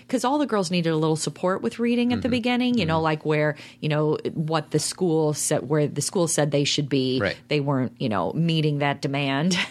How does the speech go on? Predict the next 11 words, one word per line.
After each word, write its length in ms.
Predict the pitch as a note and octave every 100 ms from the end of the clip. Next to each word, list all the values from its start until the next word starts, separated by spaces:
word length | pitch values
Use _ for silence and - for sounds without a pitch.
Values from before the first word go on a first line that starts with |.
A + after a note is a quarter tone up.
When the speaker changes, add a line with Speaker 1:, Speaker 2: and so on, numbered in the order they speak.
| F3+
Speaker 1:
<laughs> 280 | F3 - -
which 220 | F3 D#3+
you 80 | D#3
and 80 | D#3+
I 100 | D3
were 240 | C#3+ C#3 -
kinda 220 | - C3+
like, 180 | C#3 C3
"Whatever." 380 | C#3+ C3 A#2 D3 - - -
Um, 360 | E3 D3+ D3+ D3
but 320 | E3 F3 F3